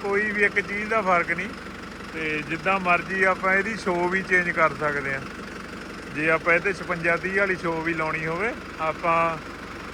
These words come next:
ਉਹ ਵੀ ਲਾ ਸਕਦੇ ਆ ਜੇ ਛਪੰਜਾ ਤੀਹ ਵਾਲੀ ਲਾਉਣੀ ਹੋਵੇ।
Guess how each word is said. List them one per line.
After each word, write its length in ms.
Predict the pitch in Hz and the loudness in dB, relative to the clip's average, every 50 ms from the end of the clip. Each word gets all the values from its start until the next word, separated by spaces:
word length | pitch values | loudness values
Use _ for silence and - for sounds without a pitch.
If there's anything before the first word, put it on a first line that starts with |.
| - - | -8 -4
ਉਹ 140 | 170 175 180 | -2 0 0
ਵੀ 140 | 208 214 | 2 4
ਲਾ 200 | 202 185 160 151 | 6 6 6 6
ਸਕਦੇ 360 | 143 135 147 143 139 139 147 147 | 4 2 0 -2 -2 -2 -4 -4
ਆ 40 | |
ਜੇ 120 | 151 151 156 | -4 -4 -4
ਛਪੰਜਾ 440 | 151 160 151 160 156 147 156 147 143 | -6 -6 -6 -6 -4 0 0 0 0
ਤੀਹ 200 | 147 160 165 170 | 0 0 0 2
ਵਾਲੀ 160 | 170 160 147 | 2 0 0
ਲਾਉਣੀ 220 | 143 139 135 131 | -2 -2 -4 -4
ਹੋਵੇ। 260 | 131 131 135 131 123 | -6 -6 -8 -8 -10